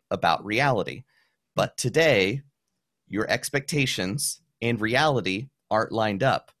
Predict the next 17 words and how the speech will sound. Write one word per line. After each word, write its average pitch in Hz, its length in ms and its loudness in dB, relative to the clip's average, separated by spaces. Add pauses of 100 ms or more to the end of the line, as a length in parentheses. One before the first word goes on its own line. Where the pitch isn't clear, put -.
(320)
They 127 140 2
just 143 360 0
poured 151 360 2
that 127 220 0
concrete. 135 560 -2 (540)
It 110 200 0
looks - 400 -2
solid, 101 520 2 (220)
but 107 160 0
it's - 220 -4
not. 127 400 0 (480)
So 113 520 4
you 110 200 -2
walk 127 500 0
into 123 280 0
wet 113 260 -2
concrete 131 680 -4